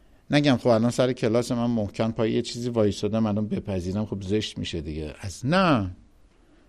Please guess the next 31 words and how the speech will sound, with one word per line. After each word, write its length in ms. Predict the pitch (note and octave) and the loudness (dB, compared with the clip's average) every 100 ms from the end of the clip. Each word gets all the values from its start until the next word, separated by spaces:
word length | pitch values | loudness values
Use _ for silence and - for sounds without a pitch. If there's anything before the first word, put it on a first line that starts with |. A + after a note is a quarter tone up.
| _ _ _ _ - - | _ _ _ _ -20 -6
حق 400 | - D3 - A#2+ | 0 0 0 -4
رو 60 | G#2+ - | -4 -2
باید 200 | A2+ A#2+ | 0 0
پذیرفت 600 | C#3 A#2 G2+ A2+ E3 E3 - | 0 0 0 -2 -2 -2 -4
دیگه، 140 | G2 | 0
این 280 | G2+ A2+ A#2 - - | 2 0 -2 -6 -10
لازمه 520 | A2+ A2+ A2 G2+ A2 C3 | 0 4 4 4 2 4
انسانیته. 1040 | C#3+ A#2 - A2 A2 A#2 C#3+ C#3+ F2 E2 - _ _ _ _ _ _ _ | 4 4 2 0 2 4 2 0 -6 -8 -14 _ _ _ _ _ _ _
هر 260 | C3+ E3 C#3+ | 2 4 4
وقت 260 | A2 - | 2 0
که 100 | G#2+ | -4
فهمیدی، 640 | F#2+ F#2 F2 E2+ E2+ F#2 F#2+ - - - - | -2 -4 -4 -4 -8 -10 -16 -20 -20 -20 0
من 200 | F3 A#3 | 4 6
مشکلی 520 | A3 F3+ - G#3 G#3+ | 6 4 6 8 8
با 140 | G#3 F#3+ | 8 6
مباحثه 760 | D#3 D3 C#3 C3+ C3+ C3 E3 | 6 4 4 4 2 -2 0
ندارم، 520 | D#3 A#2 F2+ F2+ F#2 G2 - _ _ _ - - _ _ _ _ _ _ _ - | 2 0 -2 -8 -12 -14 -20 _ _ _ -20 -20 _ _ _ _ _ _ _ 4
گرچه 300 | D3+ E3 G3 | 4 8 6
الان 360 | C#3+ C#3 D3 F3 | 8 6 6 2
می‌گم 360 | E3+ F#3 F#3+ F3 | 4 4 2 0
سوالا 460 | - F#3+ C3+ C#3 | 6 8 8 8
رو 100 | D#3+ | 6
بذارید 300 | D#3 D#3 D#3+ | 6 6 4
آخر 460 | B2 A#2+ - B2 G#2 | 4 4 6 6 6
بحثا، 480 | G2 F#2+ - G#2 G2 | 2 0 -2 -2 -2
چون 200 | C3 B2+ | 0 0
واقعاً 280 | A#2+ A2 | 2 2
باید 260 | A#2+ A#2 A#2 | 2 0 0
بحث 220 | A#2 A2 | 0 -2
شکل 340 | - A2+ G#2 - | -2 0 0 -4
بگیره. 480 | F#2 E2 E2 - | -8 -6 -8 -10